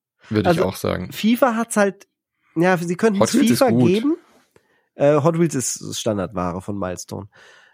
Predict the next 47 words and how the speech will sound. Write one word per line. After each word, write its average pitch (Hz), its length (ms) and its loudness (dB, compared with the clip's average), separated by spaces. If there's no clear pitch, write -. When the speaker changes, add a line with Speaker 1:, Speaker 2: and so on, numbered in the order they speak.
Speaker 2:
Ähm, 139 600 4
E 190 120 -2
A - 40 -4
Speaker 1:
Aber 160 100 0
Speaker 2:
Sports 170 500 0
Speaker 1:
gut. - 100 -20
Speaker 2:
Football 196 420 0
Club 202 280 -2
hat 190 120 0
halt 190 240 0
es - 200 -4
zumindest 196 420 2
geschafft, 220 440 0
nicht 180 240 0
komplett 202 540 0
abzukacken 190 540 -2
und 175 100 0
die 170 80 -4
gleichen 165 300 2
Sales 151 400 0
und 143 200 -4
die 147 60 -8
gleiche 147 280 2
Relevanz 143 520 2
zu 110 140 -8
behalten. 101 520 -8
Obwohl 156 240 4
es 170 120 -4
halt 175 220 0
Speaker 1:
Ja. 185 140 -2
Speaker 2:
nicht 190 180 0
so 180 160 2
ein 170 80 2
geiles 160 540 0
Game 175 220 0
ist 185 80 4
Speaker 1:
Aber - 80 2
Speaker 2:
und 113 60 2
Speaker 1:
es 156 60 -6
Speaker 2:
wieder 160 120 2
Speaker 1:
ist 165 40 4
nicht 151 120 4
Speaker 2:
so 147 60 -4
super 120 100 2
Speaker 1:
innovativ 107 400 2
Speaker 2:
ist. 131 60 -8
Speaker 1:
genug 90 520 -2